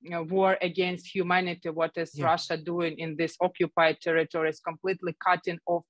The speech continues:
Speaker 1: people out of everything and trying to get control over,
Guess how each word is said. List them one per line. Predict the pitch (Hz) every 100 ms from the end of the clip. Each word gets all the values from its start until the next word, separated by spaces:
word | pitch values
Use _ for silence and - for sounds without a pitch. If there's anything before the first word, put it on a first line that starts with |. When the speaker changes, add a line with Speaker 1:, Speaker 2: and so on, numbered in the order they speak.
| -
Speaker 1:
people | 175 - 170 -
out | 170 160 -
of | 165 -
everything | 180 175 196 - 208 208 - - - -
and | 170 165
trying | 190 185 185 180 -
to | 170
get | 160 170 175 - -
control | 175 - 180 175 170
over, | - 170 165 165